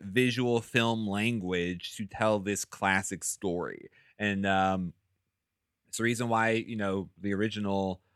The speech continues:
uh, Clash of the Titans was so mesmerizing, is because they were bringing to life this thing that we had only ever really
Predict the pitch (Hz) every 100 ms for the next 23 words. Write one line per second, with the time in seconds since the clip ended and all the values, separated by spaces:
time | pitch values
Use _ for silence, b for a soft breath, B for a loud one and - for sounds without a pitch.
0 | _ 101 98 92 90 90 - _ _ -
1 | 92 101 - 98 92 - 87 101 87 92
2 | - 98 95 92 90 - _ _ _ _
3 | - 95 104 110 101 92 87 90 90 90
4 | 85 90 95 87 95 92 101 113 104 -
5 | 87 107 117 - 95 - 110 120 95 90
6 | 87 - - 101 95 98 104 104 101 101
7 | 98 101 95 b b - 107 123 117 107
8 | 101